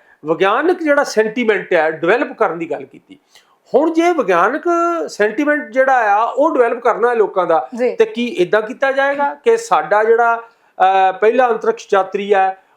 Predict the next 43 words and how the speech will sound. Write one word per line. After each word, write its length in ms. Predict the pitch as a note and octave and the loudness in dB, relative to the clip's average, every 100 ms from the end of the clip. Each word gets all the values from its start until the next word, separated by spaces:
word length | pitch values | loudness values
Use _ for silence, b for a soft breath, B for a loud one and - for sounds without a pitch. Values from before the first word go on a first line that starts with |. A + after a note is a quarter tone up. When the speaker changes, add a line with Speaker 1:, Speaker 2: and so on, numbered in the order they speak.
| - | -2
Speaker 1:
ਉਹ 220 | F#3 F3 | -2 0
ਹਨੂਮਾਨ 400 | F3+ F#3+ F#3 F#3 | -2 -2 0 0
ਹੈ, 260 | F#3 F#3 - B B F3+ | -2 -4 -8 B B -4
ਅਸੀਂ 500 | F#3+ G3 F#3+ F#3 F3+ b b | 0 0 0 -2 -6 b b
ਇਹ 80 | - | -2
ਬਾਲਕ 400 | F3 F3 F3+ F3+ | 0 2 2 0
ਦੇ 160 | F#3 F#3 | 0 0
ਸਿਰ 200 | F#3 F3+ | 0 -2
ਤੇ 220 | F3+ F3 | 0 -2
ਹਾਥੀ 360 | D#3+ E3 - E3+ | 0 -4 -4 -2
ਦਾ 120 | F3+ | -2
ਸਿਰ 220 | F3+ E3+ | 0 0
ਲਾ 180 | F3+ F3 | 2 0
ਦਿੰਨੇ 300 | F#3 F#3 F#3 | -2 -2 -2
ਆ, 60 | |
ਸਾਡੀ 240 | F3 E3 E3+ | -2 -4 -2
Speaker 2:
ਜੀ। 60 | |
Speaker 1:
ਇਹ 60 | G#3 | -2
ਪਹਿਲੀ 240 | F3+ F3+ | -2 -4
ਸਰਜਰੀ 560 | F3 D#3 D#3 E3 F#3+ F#3 | -6 -4 -4 -4 -4 0
ਹੈ, 240 | F3+ F3+ - A#3 | 0 -2 -10 -12
Speaker 2:
ਹੂੰ। 180 | G3+ F3+ F#3 | -10 -10 -8
Speaker 1:
ਅਸੀਂ, 400 | G3+ G3 F#3 F3+ _ _ | -2 -2 -2 -6 _ _
ਅ, 880 | - F#3 F3+ F3+ E3+ E3 D#3 C#3+ D#3+ | -2 -2 0 -2 -2 -2 0 -2 -2
ਅ, 20 | |
ਜਿਹੜਾ 580 | F3 F#3+ F#3+ F3+ E3+ D#3+ | -2 2 2 2 2 0
ਜੈਨੇਟਿਕ 760 | D#3 C#3+ G3+ A3 A3 G#3+ G#3 F#3 | -2 -2 0 2 0 0 -2 -2
ਸਾਇੰਸ 380 | F#3 F3+ F3+ | -2 -2 -2
ਰਾਹੀਂ, 320 | F#3+ F#3+ F#3+ F3+ b b b | -2 0 -2 -6 b b b
ਅ, 100 | F3+ | 0
ਕਰਨ 380 | F#3 G#3 G#3+ A3+ | 2 2 2 2
ਵਰਗਾ 560 | G#3 F3+ F3+ F3+ E3 A#2 | 2 2 2 2 0 -4
ਮਹਾਬਲੀ 500 | E3 D#3+ F#3+ F#3+ F#3+ | -2 0 2 0 -2
ਪੈਦਾ 300 | F#3+ F3 F3+ | -2 0 0
ਕਰ 240 | F3 E3+ | 0 -4
ਲਿਆ 180 | F3+ F3 | -2 -4
ਸੀ। 180 | F3 F3+ _ b b | -6 -14 _ b b
ਸੋ 180 | - E4+ - | -8 -8 -4
ਇਹ 120 | D#4+ | -4
ਗੱਲਾਂ 320 | B3+ E3 E3 | -2 -2 -2
ਜਿਹੜੀਆਂ 340 | D#3+ D3+ D3 D#3 | -4 -8 -8 -8
ਨੇ, 80 | |
ਇਹ 140 | C#4+ | -8